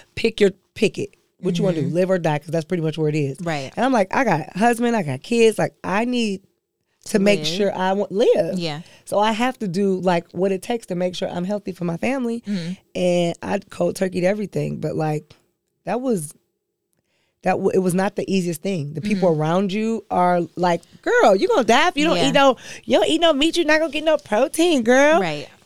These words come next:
Speaker 1: Ma-, mac and cheese? How was I supposed to live without Mama's mac and cheese?
Speaker 2: <laughs>
Speaker 1: Rest her soul in heaven, but the saint had the best mac and cheese I ever had in my life.
Speaker 2: Yeah.
Speaker 1: What was I supposed to do? So I just wanted to find stuff that was, like,
Speaker 2: Mm-hmm.
Speaker 1: I could make it vegan.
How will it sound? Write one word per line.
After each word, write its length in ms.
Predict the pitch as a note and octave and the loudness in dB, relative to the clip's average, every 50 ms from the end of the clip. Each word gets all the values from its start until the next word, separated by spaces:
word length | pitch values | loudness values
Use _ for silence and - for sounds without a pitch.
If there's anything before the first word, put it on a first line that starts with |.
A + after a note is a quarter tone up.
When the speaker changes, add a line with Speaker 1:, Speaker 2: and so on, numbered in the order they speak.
| - - _ _ _ _ _ _ _ _ _ _ | -20 -20 _ _ _ _ _ _ _ _ _ _
Speaker 1:
Ma-, 180 | E3+ F3 - - - | -10 -10 -10 -10 -12
mac 400 | - F3+ F3+ F3 A3 B3 C#4 - | -14 -6 -2 -2 0 0 -2 -2
and 140 | B3+ A3 G3 - | -4 -4 -4 -2
cheese? 400 | - C4+ C#4 D4+ D4+ D#4 E4+ F4 - | -2 -2 -2 -2 -2 -4 -4 -8 -10
How 320 | _ - - B3+ C4+ D4 C#4+ | _ -10 -6 -2 0 0 0
was 160 | D#4 D4+ B3 | 0 0 0
I 140 | B3+ C4+ C4+ | 0 0 0
supposed 400 | - B3 - B3 A#3+ A#3 A3+ A3+ | -2 -2 0 0 0 0 2 0
to 60 | G#3 | -2
live 300 | F#3 G3 A3 A3+ A3 G#3+ | 2 4 4 4 4 2
without 260 | G#3+ G#3+ G3+ G3 G3+ | 0 0 0 0 0
Mama's 380 | F#3 G3 G#3 G#3 G#3 G3+ G#3+ G#3+ | 2 2 2 2 0 -2 -2 -2
mac 180 | G3 G3 F#3+ | 0 0 0
and 140 | F#3+ F#3+ F#3 | 0 -2 -2
cheese? 260 | - G#3 F#3+ F3+ E3 E3+ | -2 0 0 0 0 2
Speaker 2:
<laughs> 0 | |
Speaker 1:
Rest 340 | F3 G#3 A#3+ D4 D#4 - | 4 4 4 4 2 0
her 180 | - C#4 C#4 C#4+ | -2 0 0 0
soul 340 | C#4 - C4 B3 A#3+ A#3 A3+ | 0 0 2 2 4 2 2
in 80 | A#3 A#3 | 2 2
heaven, 260 | A#3 A#3 A3 A3 G#3 | 2 2 2 0 0
but 140 | F#3+ G#3 G3+ | 0 -2 -2
the 100 | F#3+ G3 | -2 -6
saint 320 | F#3+ - - G#3 F#3+ G3 G#3 | -4 -2 -2 -2 0 0 0
had 140 | G3+ G3 | 0 0
the 80 | - F#3 | -2 0
best 220 | E3+ G3 G3+ G3 | 0 0 0 0
mac 120 | - F#3+ F#3 | -2 -4 -4
and 100 | G3 F3+ | -4 -6
cheese 160 | G3 F#3 E3+ | -6 -6 -4
I 40 | F3 | -4
ever 100 | F3 F3+ | -2 -2
had 140 | F3 E3+ E3+ | -2 -2 -4
in 40 | |
my 80 | E3 E3 | -4 -4
life. 200 | D#3+ - - A#3+ F3+ F3 | -6 -6 -8 -10 -12 -12
Speaker 2:
Yeah. 420 | F3 E3+ E3 D#3+ D#3+ D#3+ E3 F3 F3 - - | -10 -8 -8 -8 -8 -8 -8 -8 -10 -12 -14
Speaker 1:
What 440 | D#3+ D#3+ E3 E3+ F3+ G#3 G#3+ - - | -18 -8 0 2 4 4 4 2 0
was 160 | F3 F#3+ F3+ | -4 -2 -2
I 100 | F3 F3 | -2 -4
supposed 260 | - - F3 E3 E3 | -4 -6 -8 -8 -6
to 20 | |
do? 180 | D#3+ D3 C#3+ C#3 C3+ _ _ _ - - - - _ _ | -6 -6 -6 -8 -10 _ _ _ -20 -20 -20 -20 _ _
So 160 | D#3+ D#3+ D#3 - | -8 -8 -8 -6
I 80 | E3 D#3+ | -8 -8
just 140 | D#3+ D3+ | -8 -6
wanted 160 | E3 D#3+ D#3 D#3+ | -6 -6 -6 -8
to 80 | E3 | -8
find 240 | - E3+ D#3+ E3+ E3+ | -8 -8 -8 -8 -6
stuff 200 | - F3+ F3 F3+ | -6 -6 -8 -6
that 180 | - - - - | -6 -6 -6 -6
was, 240 | D3+ D#3+ D#3+ D#3 D#3+ | -6 -8 -8 -6 -6
like, 340 | D#3+ D#3 D#3 D3+ D3+ - - - | -4 -4 -4 -4 -6 -10 -12 -10
Speaker 2:
Mm-hmm. 400 | F#3+ F#3 F3 F3+ E3+ D#3+ D#3+ E3+ | -8 -6 -6 -6 -6 -6 -6 -6
Speaker 1:
I 60 | E3+ | -4
could 140 | F3 - D#3 D#3+ | -4 -2 0 2
make 240 | F3 F#3+ F#3+ - _ _ _ _ _ _ _ _ _ _ _ _ | 0 0 0 -4 _ _ _ _ _ _ _ _ _ _ _ _
it 160 | E3+ E3 - - - | -6 -6 -6 -8 -16
vegan. 380 | - - A3 A3+ F#3 E3+ D#3 | -12 -8 -8 -6 -6 -6 -8